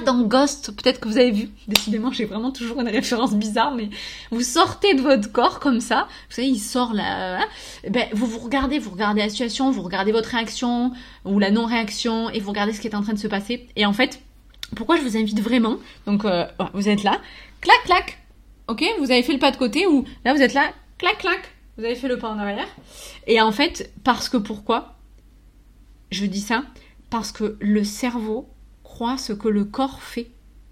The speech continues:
Et ça fera écho avec l'exercice d'après. Le cerveau croit ce que le corps fait. Si vous bougez, que vous prenez du recul, ben vous allez prendre du recul dans votre tête.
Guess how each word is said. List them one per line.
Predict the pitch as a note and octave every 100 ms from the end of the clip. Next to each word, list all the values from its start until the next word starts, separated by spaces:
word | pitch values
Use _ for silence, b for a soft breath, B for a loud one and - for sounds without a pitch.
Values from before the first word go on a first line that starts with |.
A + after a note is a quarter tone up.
| - -
Et | G3+
ça | G#3
fera | G3+ A3
écho | G3+ G3+
avec | G3+ F#3+
l'exercice | G3+ F#3+ F#3+ -
d'après. | F#3 G3 - - - b b b b
Le | A#3
cerveau | A#3+ A#3 G#3+ E4+
croit | -
ce | C#4+ C#4
que | -
le | A#3
corps | B3 A3
fait. | -
Si | G#3+ -
vous | E3+ E3
bougez, | E3 F#3 F3 G#3+
que | -
vous | F3+ D#3+
prenez | D3+ - E3+ E3 G#3+
du | G#3+
recul, | G3 F3 - F3+ G#3+ b b -
ben | F3+
vous | F3 E3
allez | E3 D#3
prendre | - F#3+
du | F#3
recul | E3 - G3+
dans | G3+ F3+
votre | E3 -
tête. | E3+ E3+ E3+ -